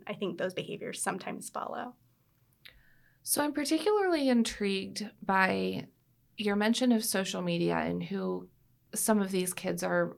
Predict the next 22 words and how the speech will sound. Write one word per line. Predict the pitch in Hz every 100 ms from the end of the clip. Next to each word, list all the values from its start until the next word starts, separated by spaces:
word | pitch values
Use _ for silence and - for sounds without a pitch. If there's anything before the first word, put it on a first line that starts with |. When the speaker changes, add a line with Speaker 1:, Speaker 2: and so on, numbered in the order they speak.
| -
Speaker 2:
are | 185
looking | 180 175 185 214 214 190 175 -
up | 196 196 -
to. | - 185 170 - - _ -
And | 254
there | 262 311
are | 403
a | 330
lot | 226 202 196
of | 220
people | - 226 - - - 170 _ _ - -
on | 208
social | 214 202 202
media | 202 190 202 180 175 170
who | 185 180 180 -
are | 185 175 170 170 165 165 - - _ _ _
quote | - 208
unquote | 202 196 196 185 -
fitness | - 233 233 185 170 202 - - - -
focused | - 180 180 170 170 - -
influencers. | 185 175 170 160 160 156 160 175 190 277 262 - - _ _ - - _ _ -
And | 233 233 220 214 220